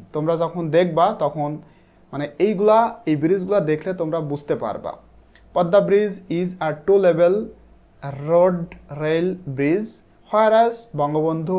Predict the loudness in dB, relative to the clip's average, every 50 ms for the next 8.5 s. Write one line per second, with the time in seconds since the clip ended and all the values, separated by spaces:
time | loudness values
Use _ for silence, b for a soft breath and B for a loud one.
0 | -2 -2 -2 -2 0 0 0 0 -2 -4 -4 -4 -4 -4 -4 -8 -8 -8 -8 -8
1 | -6 -8 -8 -8 -8 -14 -8 -4 -4 -2 -2 -4 -6 B B B B B B B
2 | -12 -6 0 2 2 4 2 0 0 0 0 2 0 0 -2 -8 -8 -4 -4 -4
3 | -2 -2 -2 -4 -4 -4 -4 -4 -4 -2 -2 -4 -4 -6 -8 b b b b _
4 | _ -12 -4 0 0 2 2 0 0 -2 -2 0 -2 -2 -4 -6 -2 0 0 0
5 | -2 -6 -16 -18 -20 -20 _ _ _ -4 -4 -2 0 0 0 0 -2 0 0 0
6 | 0 0 -2 -4 -4 -6 -8 -8 -8 -4 -4 -2 -2 0 0 -2 -2 -4 -8 b
7 | b b b b b b b _ 2 4 4 4 4 2 -2 -6 -4 -4 -4 -4
8 | -2 -2 -6 -6 -4 -4 -4 -2 -2 -2